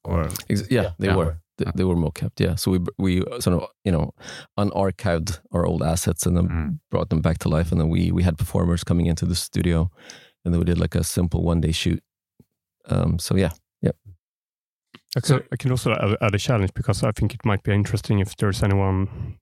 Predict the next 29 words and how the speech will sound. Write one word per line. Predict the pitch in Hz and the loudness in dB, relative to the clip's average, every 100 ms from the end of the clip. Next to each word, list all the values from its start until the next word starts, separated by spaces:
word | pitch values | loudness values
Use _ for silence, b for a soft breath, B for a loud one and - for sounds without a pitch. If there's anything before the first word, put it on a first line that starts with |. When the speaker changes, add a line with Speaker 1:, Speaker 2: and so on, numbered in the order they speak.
| - | -2
Speaker 3:
um, | 110 98 95 98 - | 0 2 0 -2 0
like | 104 101 | 0 2
an | 113 | 0
illustrator | 127 117 117 98 101 | 0 0 0 0 0
listening | 98 - 107 92 92 | 0 0 0 2 2
and, | 92 92 | 0 0
uh, | 95 120 - - - 151 160 151 | -2 -4 -4 -6 -8 -8 -10 -4
who | 107 | 0
are | 95 - - - | 0 -2 -6 -4
gonna | 110 107 | 0 2
work | 101 - | 2 2
on | 101 | 0
a | 95 98 131 | 0 0 -4
similar | - 110 101 | 0 0 2
project. | - 110 98 104 - B B B _ | 2 0 0 -4 -6 B B B _
Uh, | 107 101 - | 0 0 -2
of | - - - | -6 -6 -2
course, | 131 104 | -2 0
there | 104 | 0
was | 92 | 0
a | 98 | 0
challenge | 98 92 | 0 0
with | 95 | 0
the | 92 | -2
whole | 101 - | -6 -6
technical | - - 92 90 | -6 -4 -4 -2
part, | 101 90 - | 0 -2 -2
where, | 92 | -2
like, | 87 90 - | 0 -2 -8